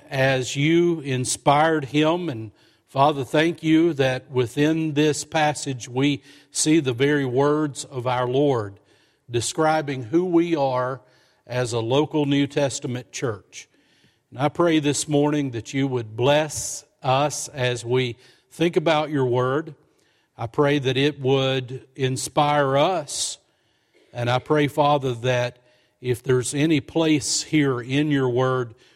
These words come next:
where we see that maybe we don't add up to where we ought to be, I pray that, Lord, your Holy Spirit would convict us of it and that we would make steps to be the people of your church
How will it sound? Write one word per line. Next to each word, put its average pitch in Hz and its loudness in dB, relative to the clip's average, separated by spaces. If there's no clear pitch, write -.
where 131 0
we 127 -2
see 165 0
that 135 -4
maybe 139 0
we 135 -2
don't 151 -2
add 156 2
up 160 2
to 131 -2
where 143 6
we 131 2
ought 139 0
to 139 -12
be, 120 0
I 117 2
pray 139 0
that, 120 -4
Lord, 131 2
your 127 0
Holy 139 0
Spirit 135 -4
would 120 -6
convict 120 -4
us 123 -10
of 147 -4
it - -4
and 120 -8
that 123 -2
we 151 -2
would 131 -2
make 135 -2
steps - -2
to - -8
be 135 0
the 117 -4
people 151 -4
of 117 -2
your 123 -4
church - -4